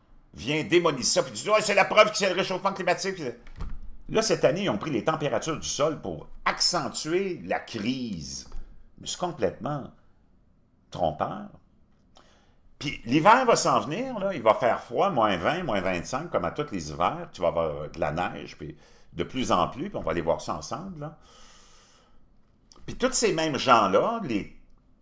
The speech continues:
médias qui sont remplis de publicité, tu vas voir toutes tes élites, tous tes jo-, tes journalistes préférés, tes animateurs préférés, tes chanteurs, acteurs préférés, politiciens préférés, qu'est-ce qu'ils vont faire pendant l'hiver ?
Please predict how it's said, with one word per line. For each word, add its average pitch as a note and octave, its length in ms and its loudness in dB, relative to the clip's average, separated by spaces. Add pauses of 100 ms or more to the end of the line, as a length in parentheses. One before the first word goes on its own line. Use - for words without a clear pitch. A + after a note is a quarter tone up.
médias A#2 720 4
qui D#2 440 -6
sont E2+ 280 -2
remplis F#2+ 360 0
de - 40 -8
publicité, E2 880 -6 (1300)
tu - 140 -10
vas A2+ 80 10
voir A2+ 240 8
toutes A#3 240 -4
tes A#2+ 420 2
élites, A#2 600 2
tous A#3+ 100 2
tes C#3 420 0
jo-, A2+ 440 2
tes G#2 400 2
journalistes A#2+ 580 -2
préférés, G#2+ 400 -4
tes A2 200 0
animateurs D3 440 4
préférés, A2+ 560 -2 (260)
tes F2+ 120 -2
chanteurs, A#2+ 520 2
acteurs A2+ 280 4
préférés, F#2 380 -4
politiciens F#2+ 440 -4
préférés, G2 380 -6
qu'est-ce G#3 180 -10
qu'ils F#3+ 80 -8
vont E3 120 -4
faire D3+ 260 -8
pendant E2+ 220 -8
l'hiver ? E2 360 -10